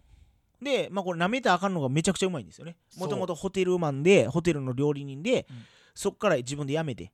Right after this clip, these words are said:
Speaker 1: うん。
Speaker 2: 独立して、なぜか日本人やから侍やろっていうので、
Speaker 1: うん。
Speaker 2: 侍の格好でパスタ作ってるっていうね、
Speaker 1: うんうん。
Speaker 2: めちゃくちゃな人なんですけど、その人じゃないんですよ。
Speaker 1: おう。
Speaker 2: これがいろいろ話がありまして、
Speaker 1: うん。
Speaker 2: 僕がいつも髪切っていただいてるね、
Speaker 1: うん。
Speaker 2: えー、三尾さんという方がいらっしゃいまして、
Speaker 1: はい。
Speaker 2: まあ、あの、アメ村でね、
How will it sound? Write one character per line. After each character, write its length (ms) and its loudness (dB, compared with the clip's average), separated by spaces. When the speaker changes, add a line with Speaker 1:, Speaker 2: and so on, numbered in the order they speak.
Speaker 1:
う 20 -18
ん。 140 -12
Speaker 2:
独 180 -2
立 180 -10
し 120 -6
て、 240 -4
な 100 -4
ぜ 60 -4
か 140 0
日 160 0
本 180 0
人 180 -4
や 80 -2
か 60 -8
ら 80 -8
侍 380 0
や 100 0
ろ 140 -10
っ 40 -10
て 80 -6
い 80 -4
う 40 -8
の 80 -10
で、 180 0
Speaker 1:
う 0 -
ん。 40 -16
Speaker 2:
侍 400 0
の 80 0
格 200 0
好 60 -2
で 100 6
パ 160 2
ス 40 -6
タ 80 0
作 160 -8
っ 20 -10
て 80 0
る 100 2
っ 20 0
て 140 -14
い 60 -12
う 40 -18
ね、 120 -14
Speaker 1:
う 60 -12
ん 0 -
う 40 -10
ん。 220 -10
Speaker 2:
め 80 -10
ち 60 -8
ゃ 60 -8
く 60 -12
ち 60 -2
ゃ 40 2
な 60 0
人 120 -4
な 80 -2
ん 20 -4
で 40 -4
す 40 -14
け 60 -10
ど、 80 -4
そ 120 4
の 60 6
人 140 2
じ 100 2
ゃ 60 6
な 60 -2
い 60 -6
ん 20 -12
で 60 -14
す 40 -20
よ。 60 -20
Speaker 1:
お 220 0
う。 80 -10
Speaker 2:
こ 80 -14
れ 80 -10
が 160 -2
い 80 -4
ろ 100 -2
い 40 -2
ろ 60 -2
話 260 -6
が 60 -8
あ 20 -10
り 60 -12
ま 60 -12
し 40 -16
て、 40 -10
Speaker 1:
う 40 -6
ん。 100 -6
Speaker 2:
僕 100 -10
が 80 4
い 60 4
つ 80 -6
も 80 -4
髪 220 -4
切 100 -8
っ 40 -14
て 100 -6
い 40 -8
た 60 -8
だ 60 -4
い 60 -6
て 100 -12
る 80 -12
ね、 120 -12
Speaker 1:
う 60 -14
ん。 20 -10
Speaker 2:
え 40 -8
ー、 40 -16
三 180 -6
尾 120 2
さ 120 0
ん 60 -4
と 80 -2
い 20 0
う 20 -2
方 80 -4
が 80 -8
い 40 -8
ら 60 -10
っ 20 -10
し 80 -12
ゃ 60 -14
い 20 -18
ま 80 -18
し 80 -16
て、 80 -16
Speaker 1:
は 220 -6
い。 160 -14
Speaker 2:
ま 280 0
あ、 60 -6
あ 60 -4
の、 120 -4
ア 60 2
メ 100 0
村 220 4
で 100 0
ね、 140 -2